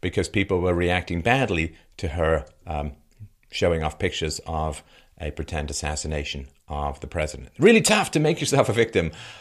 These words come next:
but if anyone's gonna do it, I guess it would be someone like her. C N N senior White House correspondent Jim Acosta. <laughs> It's an unfortunate name.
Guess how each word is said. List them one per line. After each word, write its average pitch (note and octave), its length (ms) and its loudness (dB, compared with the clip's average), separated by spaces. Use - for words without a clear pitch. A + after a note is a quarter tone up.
but G2+ 380 4
if G2+ 100 2
anyone's F2 380 0
gonna F2 180 0
do D#2 200 2
it, D2 200 0
I D2 120 -4
guess - 200 -4
it - 60 -8
would C#2+ 120 -8
be D2+ 100 -4
someone C#2+ 400 -6
like C#2 260 -6
her. E2+ 280 0
C F3+ 160 6
N D#3 120 8
N C3+ 120 4
senior C3 360 4
White C#3+ 240 4
House C#3 200 2
correspondent A2 600 2
Jim C3 400 4
Acosta. C#3 760 6
<laughs> - 60 -20
It's - 140 -14
an D2 60 -4
unfortunate - 520 -8
name. D2 220 -6